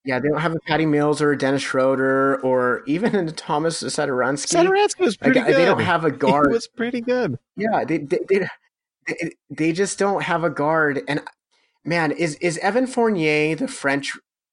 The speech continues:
Speaker 1: Rodney
Speaker 2: <laughs>
Speaker 1: Hood?
Speaker 2: He mu-, their numbers are surprisingly similar. Can I say one thing? Kemba Walker did not keep his man in front of him, and Sa-, Satoransky, uh, scored really well. You know what that means? That's not very good defense.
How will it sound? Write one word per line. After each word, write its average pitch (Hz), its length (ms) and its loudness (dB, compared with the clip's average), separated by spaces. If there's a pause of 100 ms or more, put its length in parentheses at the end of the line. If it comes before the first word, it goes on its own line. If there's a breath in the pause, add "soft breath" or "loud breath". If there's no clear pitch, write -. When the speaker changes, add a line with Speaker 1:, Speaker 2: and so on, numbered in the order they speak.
Speaker 1:
Rodney 131 320 -2
Speaker 2:
<laughs> - 20 -2
Speaker 1:
Hood? - 240 2
Speaker 2:
He 214 140 0
mu-, 196 80 2 (340)
their 185 180 2
numbers 175 360 2
are 135 80 2
surprisingly 117 580 -2
similar. 110 320 -4 (300 loud breath)
Can - 120 2
I 180 80 4
say 208 220 4
one 175 220 2
thing? 156 320 0 (400 soft breath)
Kemba 196 260 2
Walker 156 380 2
did 156 140 0
not 143 200 0
keep 147 180 -4
his 127 140 0
man 127 220 0
in 160 100 -4
front 170 160 -2
of 180 80 -2
him, 202 120 0
and 160 180 -2
Sa-, - 300 0
Satoransky, 127 920 -2 (420)
uh, 107 360 0 (180)
scored 180 300 0
really 123 180 4
well. 101 280 0 (100)
You 135 100 -4
know 143 80 2
what 147 60 0
that 156 140 2
means? 170 200 -2
That's 143 180 -4
not 139 140 -2
very 139 160 2
good 120 160 -2
defense. 110 460 -8